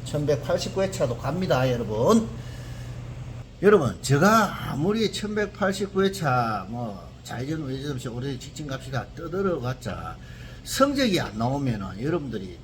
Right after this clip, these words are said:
저하고 친해지겠습니까? 그래서 천백팔십팔 회 차에도, 자, 이 연타, 일 연타, 가래떡에서 팔십칠 회 차에서도 오 동 몰로 잡았고, 팔십팔 회 차에 호빵에서 올겨울에 따끈하게 보내자, 이런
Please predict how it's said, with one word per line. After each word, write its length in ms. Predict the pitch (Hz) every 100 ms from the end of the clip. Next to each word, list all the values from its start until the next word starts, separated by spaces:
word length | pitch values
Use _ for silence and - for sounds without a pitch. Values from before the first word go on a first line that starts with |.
| -
저하고 380 | 123 123 135 123
친해지겠습니까? 1000 | - 135 147 101 104 - 120 117 101 - -
그래서 580 | 175 170 110 95 90 -
천백팔십팔 1600 | 165 160 151 - 175 170 175 - - - - - - - 214
회 80 | 226
차에도, 680 | 226 151 104 87 82 - - - - - -
자, 400 | - 131 120 113
이 240 | 107 123 160
연타, 400 | 175 180 156 -
일 180 | 208 208
연타, 440 | 226 226 - 131 -
가래떡에서 680 | 127 160 - 180 139 131
팔십칠 1200 | - 185 180 - 180 - - - - - - - 247
회 100 | 247
차에서도 680 | 214 156 151 120 101 95 -
오 140 | 123 131
동 160 | 151 147
몰로 260 | 151 151 -
잡았고, 460 | 131 123 - 98 -
팔십팔 680 | 180 185 208 185 - - 214
회 80 | 202
차에 160 | 170
호빵에서 840 | 117 196 196 208 185 131 - 92 92
올겨울에 440 | 139 151 139 127
따끈하게 420 | - - 175 185
보내자, 340 | 143 127 123 117
이런 120 | 113